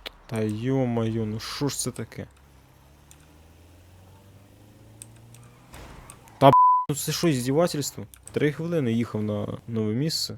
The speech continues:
Так, і перший дом позаду, погнали далі. Погнали. Так, зараз ми їдемо в самі ближчі точки. Це, напевно, давайте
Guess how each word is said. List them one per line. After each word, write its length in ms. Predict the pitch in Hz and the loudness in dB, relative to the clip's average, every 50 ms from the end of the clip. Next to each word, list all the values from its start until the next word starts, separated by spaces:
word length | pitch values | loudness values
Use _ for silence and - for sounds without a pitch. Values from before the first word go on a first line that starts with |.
| - - _ | -14 -4 _
Так, 280 | - 120 107 98 - | 4 4 4 4 0
і 40 | 110 | -4
перший 440 | - - - 127 123 - - - 113 | -4 2 2 2 2 2 0 0 2
дом 140 | 113 110 107 | 2 2 2
позаду, 500 | - - 117 104 113 139 147 147 135 113 | 0 -2 -2 0 4 4 4 4 4 2
погнали 480 | - - 107 104 110 113 113 110 107 | 0 0 0 2 4 4 6 6 6
далі. 360 | 101 113 123 139 143 135 135 139 135 - - - - - - - - - - - _ _ _ _ _ _ _ - | 6 6 4 4 4 4 2 0 -4 -8 -16 -20 -20 -20 -20 -20 -20 -20 -20 -20 _ _ _ _ _ _ _ -8
Погнали. 420 | - 113 110 104 110 110 113 - | -8 -6 -6 -6 -6 -6 -4 -2
Так, 200 | 120 110 107 101 | 0 0 0 0
зараз 380 | 98 117 131 127 127 - - 117 | 2 2 2 2 2 0 -2 0
ми 100 | 113 117 | 0 0
їдемо 500 | 120 113 117 117 113 113 110 104 98 98 - _ | 2 2 2 2 2 2 2 0 -2 -4 -10 _
в 100 | - - | -16 -12
самі 280 | - - 113 110 107 104 | -6 -4 -2 -2 -2 0
ближчі 280 | 101 107 107 - - - | -2 -2 -2 -4 -4 -2
точки. 340 | - 143 151 - - - 104 | 0 0 0 0 -2 -6 -8
Це, 180 | - - 113 | -6 -4 -4
напевно, 460 | 110 110 104 - - 117 107 107 107 104 | -4 -4 -4 -4 -2 -2 -2 -2 -2 -4
давайте 640 | 107 107 107 107 107 - - 117 113 113 120 | -4 -4 -4 -4 -6 -6 -8 -8 -6 -6 -8